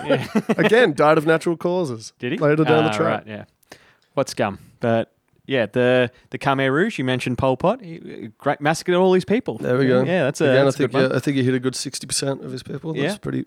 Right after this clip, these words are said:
Speaker 2: pretty, it's gotta be up there.
Speaker 1: I'll say, uh, the October Revolution, uh,
Speaker 2: Hmm.
Speaker 1: slaughtered a lot of, in another, uh,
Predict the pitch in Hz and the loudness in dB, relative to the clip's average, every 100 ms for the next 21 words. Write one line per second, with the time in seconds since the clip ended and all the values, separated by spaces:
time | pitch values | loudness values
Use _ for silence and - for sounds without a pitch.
0 | - 151 139 127 - - 156 131 127 - | -8 -6 -4 -4 -6 0 2 4 2 -2
1 | 120 151 - 127 135 156 139 135 131 127 | -8 -8 -4 -2 2 2 2 4 4 4
2 | 123 113 113 127 127 123 - - 123 123 | 2 0 0 2 2 0 -2 -2 0 2
3 | 120 120 117 131 226 214 _ - 117 113 | 0 0 0 -2 -4 -8 _ -6 -2 0
4 | 113 110 - _ _ 131 196 135 127 127 | 0 -2 -6 _ _ -6 -4 2 2 2
5 | 120 120 120 120 113 120 110 87 113 113 | 0 0 2 0 -2 -6 -8 -8 -6 -6
6 | 117 113 107 _ _ _ _ 117 117 113 | -4 -6 -8 _ _ _ _ -10 -6 -6
7 | 113 110 | -6 -10